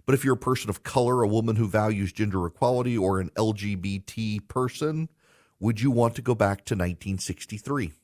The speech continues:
I doubt it. In this story, we anti-Trumpers are the good guys,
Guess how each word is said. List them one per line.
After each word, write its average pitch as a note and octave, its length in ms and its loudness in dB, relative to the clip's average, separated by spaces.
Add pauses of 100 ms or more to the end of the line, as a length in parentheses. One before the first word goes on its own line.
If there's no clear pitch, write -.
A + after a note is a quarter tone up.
(200)
I A2+ 120 -12
doubt G#2+ 300 2
it. - 240 -10 (840)
In D3 260 6
this A#3 180 4
story, B2+ 640 4
we C#3 300 4
anti-Trumpers C3 880 0
are C#3 100 6
the C#3+ 100 2
good D3 220 2
guys, C#2+ 520 0